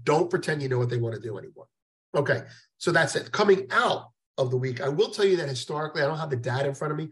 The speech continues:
but whatever we do going into the, into the, uh, new year, we tend to do the opposite coming out. And that's because while there are real people buying who have to buy,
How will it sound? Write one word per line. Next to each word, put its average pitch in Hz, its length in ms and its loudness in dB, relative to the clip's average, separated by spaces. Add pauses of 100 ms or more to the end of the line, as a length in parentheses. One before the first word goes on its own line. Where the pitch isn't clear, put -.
(320)
but - 120 2
whatever 180 300 4
we 226 100 0
do 190 160 0
going 151 400 2
into 208 360 0
the, 202 300 8 (100)
into 190 280 -2
the, 185 200 0
uh, 175 180 -2 (580)
new 165 80 -4
year, 170 500 0
we 165 140 -4
tend 233 420 -4
to 220 60 -6
do 175 640 0
the 139 180 -10
opposite 139 420 -6
coming 120 320 -4
out. 107 200 -8 (480)
And 143 100 -2
that's 139 140 0
because 127 400 -2
while 120 200 2
there 117 120 2
are 107 120 0
real 147 240 -2
people 151 300 -8
buying 123 460 -2
who 120 140 -12
have 123 220 -4
to - 60 -8
buy, 110 400 -6